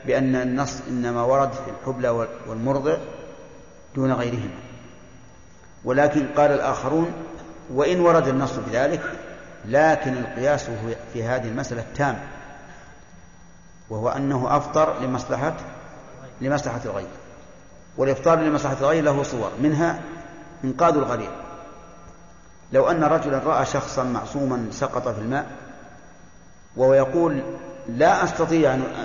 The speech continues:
أن أخرجه إلا إذا شربت لأني عطشان، لا أستطيع أن أتحرك'، فنقول: 'إيش؟ اشرب وأنقذه.' وكذلك في إطفاء الحريق،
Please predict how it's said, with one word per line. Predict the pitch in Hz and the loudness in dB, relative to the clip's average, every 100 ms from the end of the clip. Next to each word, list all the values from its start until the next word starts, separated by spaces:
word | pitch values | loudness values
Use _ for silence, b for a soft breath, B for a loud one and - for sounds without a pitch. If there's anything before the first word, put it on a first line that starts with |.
| - | -8
أن | 120 120 | -8 -8
أخرجه | 110 143 160 160 | -4 -2 0 0
إلا | 165 160 160 | 0 2 4
إذا | 160 | 4
شربت | 160 170 165 | 2 -2 -2
لأني | 120 135 | -2 0
عطشان، | 131 - 160 156 - - - - - - - - - - - | -2 -2 -2 -2 -4 -12 -16 -18 -20 -20 -20 -20 -20 -20 -2
لا | 139 147 | 2 2
أستطيع | 147 156 143 | 0 -2 0
أن | |
أتحرك'، | 117 - 135 123 104 - - - - - - - - - - - - | -2 -6 -8 -10 -12 -14 -18 -20 -20 -20 -20 -20 -20 -20 -20 -20 -8
فنقول: | 131 139 131 156 180 - - - - - - - - - - - - - - | -2 -2 0 0 0 -4 -12 -16 -18 -18 -20 -20 -20 -20 -20 -20 -20 -20 -2
'إيش؟ | 135 139 - - - - - - - 143 | 2 2 -2 -10 -14 -16 -16 -18 -2 2
اشرب | 160 - 160 180 - | 2 4 2 2 0
وأنقذه.' | 135 135 127 123 - - - - - - - - - - - - - - | 0 0 0 -4 -6 -14 -16 -18 -20 -20 -20 -20 -20 -20 -20 -20 -16 -6
وكذلك | 123 139 156 160 151 | -4 2 4 4 2
في | 139 143 | 0 2
إطفاء | 139 135 123 | 2 2 0
الحريق، | 107 117 131 | 0 -4 -4